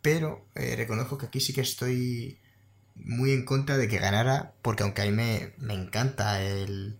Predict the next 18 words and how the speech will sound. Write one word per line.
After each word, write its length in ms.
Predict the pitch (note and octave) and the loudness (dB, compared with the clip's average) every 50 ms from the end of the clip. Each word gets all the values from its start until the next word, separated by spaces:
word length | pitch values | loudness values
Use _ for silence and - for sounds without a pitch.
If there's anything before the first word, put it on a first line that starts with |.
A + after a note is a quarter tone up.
| _ _ _ _ _ _ _ _ _ _ _ _ | _ _ _ _ _ _ _ _ _ _ _ _
eh, 120 | - A2 G#2+ | -2 0 0
Guillermo 280 | G2+ G#2+ G#2+ A2+ A#2 | 2 2 4 4 4
del 120 | A2+ G#2 G#2+ | 2 2 4
Toro, 240 | B2 C3 C#3 D3+ | 4 4 4 4
es 140 | C#3+ C3 - | 4 4 2
una 280 | G#2+ G#2+ A2+ A2+ A2 G#2+ | 2 2 2 2 2 0
persona 300 | A2 G#2+ - A2+ A2+ A2+ | 0 -2 -2 -2 -2 -2
que 420 | G#2+ G#2+ G#2 G#2 G#2 - - - E3+ - - - - - - - - | -2 -2 -2 -2 -4 -4 -8 -10 -12 -14 -14 -16 -20 -20 -20 -14 -10
me, 400 | B2 A#2+ A2+ G#2+ G#2+ G#2 G2 F2+ | -6 -4 -2 0 0 0 0 0
me 140 | F#2+ G#2 G#2 | -2 -2 -2
parece 180 | A2 G#2+ - A2+ | -2 -2 -2 0
muy 220 | A2 A2+ A2+ A2+ | 0 0 2 2
agradable 580 | G#2+ G2+ G#2 G2+ G2+ G#2+ A#2 C#3+ D3 C#3 B2+ A2+ | 2 2 2 2 4 4 4 6 6 4 4 2
y, 380 | G#2+ A2+ A2 G#2+ - - - - _ - - | 0 0 -2 -4 -6 -10 -14 -18 _ -20 -18
y 400 | - - - - - - B2+ A#2+ G#2 | -18 -16 -16 -16 -14 -12 -10 -8 -4
le 100 | G#2 A2 | -2 0
ves 220 | G#2+ A2+ A#2 - A#2+ | 0 0 0 0 0
haciendo, 560 | A2 - - A#2 A#2 A#2 A#2 A2 G#2+ G#2 | 0 -2 -2 -2 -2 -2 -2 -2 -4 -4